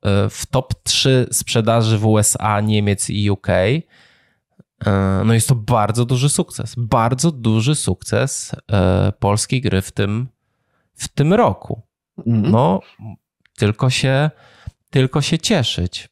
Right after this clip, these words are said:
Speaker 1: muszę przy-, chociaż mnie najbardziej interesuje w sumie, jaki był cel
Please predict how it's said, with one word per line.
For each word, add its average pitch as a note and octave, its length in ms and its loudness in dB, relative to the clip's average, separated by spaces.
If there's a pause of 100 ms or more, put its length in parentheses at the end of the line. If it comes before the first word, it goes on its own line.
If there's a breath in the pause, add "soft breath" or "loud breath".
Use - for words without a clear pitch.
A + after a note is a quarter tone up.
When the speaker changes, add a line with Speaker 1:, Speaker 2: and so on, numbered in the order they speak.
(120)
Speaker 1:
muszę F#2+ 300 -2
przy-, G2 340 -2
chociaż D#3 300 0 (180 loud breath)
mnie D3 180 2
najbardziej E3 360 0
interesuje E3 380 0
w - 60 -6
sumie, D#3+ 220 0
jaki D#3 260 0
był B2 200 2
cel D#3+ 420 0